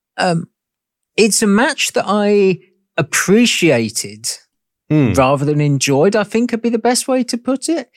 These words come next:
Speaker 2: Hmm.
Speaker 1: It's, it's not that I hated it. It's like, I'm, I'm watching it and it's like, I can appreciate the details. I can appreciate, you can see why people are so high on Bret Hart historically.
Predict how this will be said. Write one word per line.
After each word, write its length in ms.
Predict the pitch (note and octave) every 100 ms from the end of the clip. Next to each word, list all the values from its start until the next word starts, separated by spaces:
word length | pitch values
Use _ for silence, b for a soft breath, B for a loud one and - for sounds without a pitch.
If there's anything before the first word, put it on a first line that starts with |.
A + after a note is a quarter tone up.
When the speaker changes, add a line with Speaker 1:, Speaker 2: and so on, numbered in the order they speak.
| B
Speaker 2:
Hmm. 120 | A2
Speaker 1:
It's, 160 | G3+
it's 240 | F3 F3 -
not 220 | A#3+ B3+
that 100 | A3+
I 140 | A#3+
hated 420 | F#3+ G#3+ G#3+ - C3+
it. 80 |
It's 220 | - D3 D#3+
like, 180 | D3+ _ b b _ _ _ _ _ _ -
I'm, 380 | E3+ E3 E3 D3+ _ _ _ _ -
I'm 140 | D3+
watching 380 | F#3 G#3 - F3
it 40 |
and 80 | C3+
it's 140 | C3+
like, 180 | D#3 - - b _
I 80 | E3+
can 180 | D#3 E3
appreciate 640 | D3+ G3+ G#3+ - G3 E3
the 60 | C3+
details. 720 | D#3 C#3+ B2 B2+ B2 A#2+ A#2
I 80 | B2+
can 180 | - B2+
appreciate, 680 | - D#3 C#3+ C#3+ C3+ B2 b b b _
you 280 | - C#3+ F#3
can 220 | - F3+
see 600 | D3+ - A3 C3 C3 E3 _ _ _ _ _ _
why 200 | B2 C#3+
people 400 | C#3+ E3 D3 D3
are 60 | C3+
so 280 | - C3+ C#3
high 320 | C3 C3 B2+
on 220 | A#2+ A#2
Bret 260 | A#2+ A#2 -
Hart 280 | A#2+ A2 -
historically. 720 | - - G#2+ G2 - E2